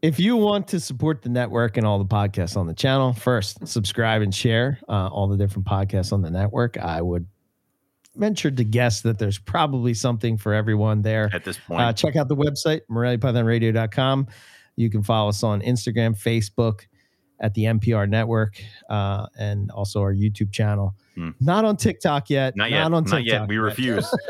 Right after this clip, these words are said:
Speaker 1: <laughs>
Speaker 2: I think we
Speaker 1: Yeah,
Speaker 2: need, I
Speaker 1: yeah.
Speaker 2: think we need a tortoise show and a salamander show, and then I think we got everything.
Speaker 1: Stop.
Speaker 2: What?
Speaker 1: Stop,
Speaker 2: What?
Speaker 1: Owen.
Speaker 2: No?
Speaker 1: Stop.
Speaker 2: Okay.
Speaker 1: Stop.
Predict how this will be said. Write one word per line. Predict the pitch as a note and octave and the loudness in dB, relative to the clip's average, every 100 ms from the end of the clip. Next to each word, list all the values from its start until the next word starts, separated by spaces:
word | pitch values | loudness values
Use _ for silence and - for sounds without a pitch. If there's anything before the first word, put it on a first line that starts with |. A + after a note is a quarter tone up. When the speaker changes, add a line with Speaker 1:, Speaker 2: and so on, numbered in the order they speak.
| - | -6
Speaker 1:
<laughs> | A#3+ - A#3+ | -4 -2 -2
Speaker 2:
I | B3 | 0
think | E3+ G3+ | 2 2
we | F3 | 2
Speaker 1:
Yeah, | D3 | 2
Speaker 2:
need, | B2 | 0
I | |
Speaker 1:
yeah. | B2+ | 0
Speaker 2:
think | B2+ E3 | 0 -2
we | D#3 | -4
need | C#3+ | -2
a | B2 | -4
tortoise | - C#3+ D#3 D3 | -4 -2 -2 -4
show | - - C#3+ C#3 B2+ | -4 0 2 2 0
and | G#2+ | -4
a | |
salamander | G#2 - A2+ G#2+ F#2+ F2 E2 E2+ | -4 0 0 0 0 -2 -4 -6
show, | - F2 E2 | -2 -2 0
and | E2+ | -2
then | |
I | F2+ | -4
think | G#2+ F2 | -4 -6
we | E2+ | -2
got | F2 | 0
everything. | E2+ E2 D#2+ | 0 -2 -2
Speaker 1:
Stop. | A#2+ G2 - - | -2 -4 -6 -6
Speaker 2:
What? | G#2+ A#2 - | 0 0 -2
Speaker 1:
Stop, | - G2 | -6 -2
Speaker 2:
What? | G#2 E3 | 0 -2
Speaker 1:
Owen. | - G2+ | -4 -4
Speaker 2:
No? | B2+ F3 | 0 0
Speaker 1:
Stop. | - | 0
Speaker 2:
Okay. | A2+ F#2+ E2 | -4 -4 -6
Speaker 1:
Stop. | G2+ - | -6 -10